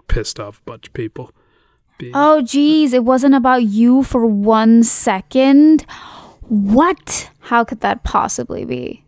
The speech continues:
Speaker 1: Yeah. Yeah. Anime Twitter just flipped their shit when they saw this. I thought it looked cool.
Speaker 2: I wanna see it.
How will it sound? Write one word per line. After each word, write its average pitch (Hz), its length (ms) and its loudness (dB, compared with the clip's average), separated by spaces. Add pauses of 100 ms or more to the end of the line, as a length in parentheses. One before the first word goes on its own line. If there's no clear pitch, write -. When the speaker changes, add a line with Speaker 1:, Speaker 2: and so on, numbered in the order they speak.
(120)
Speaker 1:
Yeah. 165 220 -20 (220)
Yeah. 120 280 -8 (220)
Anime 147 420 2
Twitter 117 340 -6
just 113 360 -14
flipped - 680 -6
their 110 180 -6
shit 113 300 -8
when 113 160 -14
they 117 140 -18
saw 117 320 -12
this. 120 260 -12 (560)
I 180 200 2
thought 123 240 2
it 113 60 -4
looked 117 280 -8
cool. - 480 -2 (640)
Speaker 2:
I 247 100 -4
wanna 247 220 -8
see - 300 -12
it. - 140 -20